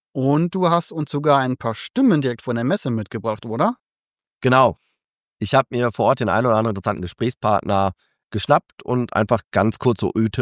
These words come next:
Speaker 2: O-Töne eingefangen und ja, das mal eben neu probiert und hier in unser Podcast gebracht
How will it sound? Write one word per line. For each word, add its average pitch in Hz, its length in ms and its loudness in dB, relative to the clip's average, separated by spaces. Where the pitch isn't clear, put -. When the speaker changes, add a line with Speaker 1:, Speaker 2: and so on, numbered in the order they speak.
Speaker 2:
O-Töne 123 560 0
eingefangen 113 680 0
und 101 460 -2
ja, 120 180 4
das 104 180 -2
mal 101 260 0
eben 104 280 0
neu 110 420 2
probiert 127 500 2
und 117 300 -2
hier 127 220 -2
in 113 80 0
unser 113 160 2
Podcast 110 420 -2
gebracht 107 580 -2